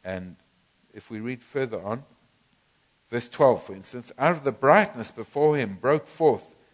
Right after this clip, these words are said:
thick cloud, clouds of hailstones and coals of fire. The Lord thundered from the heavens,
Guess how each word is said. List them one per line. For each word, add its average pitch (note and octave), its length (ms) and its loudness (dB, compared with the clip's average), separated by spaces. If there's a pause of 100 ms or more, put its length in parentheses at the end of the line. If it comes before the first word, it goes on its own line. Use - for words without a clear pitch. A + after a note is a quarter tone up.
thick - 540 -10
cloud, C3+ 500 -2 (320)
clouds C3+ 360 0
of G#2 140 -16
hailstones B2+ 760 -2
and F#2 140 -20
coals C#3+ 320 -2
of G#2+ 100 -14
fire. G2+ 400 -6 (360)
The C#3 120 2
Lord E3+ 380 6
thundered G3 1000 2
from A#2 260 -6
the A2 100 -4
heavens, G2 500 -6